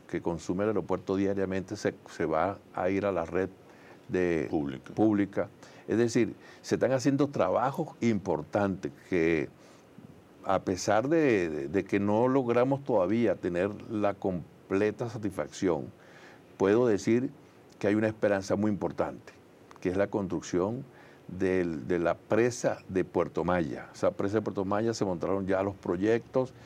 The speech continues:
Speaker 1: se le presentó a la comunidad de Puerto Maya, la vieron
Speaker 2: Ujú.
Speaker 1: con bastante receptividad. En esta vez ya fueron, las condiciones se dieron todas para que ellos vieran que es una oportunidad que también se le está presentando.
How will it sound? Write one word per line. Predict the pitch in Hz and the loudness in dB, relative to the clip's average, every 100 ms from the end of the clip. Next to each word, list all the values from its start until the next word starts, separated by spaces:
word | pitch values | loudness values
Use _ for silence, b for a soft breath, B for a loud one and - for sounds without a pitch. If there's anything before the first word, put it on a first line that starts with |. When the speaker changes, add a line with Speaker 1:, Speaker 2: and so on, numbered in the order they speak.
| B B | B B
Speaker 1:
se | - 101 | -2 0
le | 92 | 0
presentó | 92 98 85 - 95 | -2 -2 -4 -2 2
a | 101 | 2
la | 101 | 2
comunidad | 110 92 80 78 80 | -2 -4 -2 0 2
de | 87 | 0
Puerto | 92 85 80 | -2 -4 -4
Maya, | 82 98 113 113 - B B B B | 0 2 2 0 -6 B B B B
la | 95 95 95 90 | 0 2 4 4
vieron | 98 110 113 | 4 2 0
Speaker 2:
Ujú. | |
Speaker 1:
con | 107 90 | -2 0
bastante | 87 - 113 113 107 107 | -2 -2 -2 0 0 0
receptividad. | 101 101 90 - 92 95 95 B | 0 -2 -4 -2 2 2 0 B
En | 92 95 | -2 -2
esta | 95 107 | 0 2
vez | 101 104 107 101 | 2 2 2 0
ya | 85 95 98 95 B B | 2 2 0 -4 B B
fueron, | - 90 95 101 92 62 90 | -2 0 0 -2 -4 -6 -6
las | 85 | -4
condiciones | - 92 85 90 95 - | -2 -2 0 -2 -2 -2
se | 95 | 0
dieron | 87 98 92 | 2 0 0
todas | 95 98 | 2 2
para | 98 92 85 | 0 -2 -4
que | 80 78 | -4 -2
ellos | 87 90 | -2 0
vieran | 90 98 98 | 0 -2 -4
que | 98 85 - B B | -4 -6 -8 B B
es | 87 87 - | -8 -8 -4
una | 117 120 | 0 2
oportunidad | 117 107 92 90 85 82 | 0 -2 -4 -4 -2 -2
que | 113 | -2
también | 95 85 | -2 -2
se | 98 | -4
le | 92 | -4
está | 76 | -4
presentando. | 69 80 71 - - | -6 -6 -8 -8 -14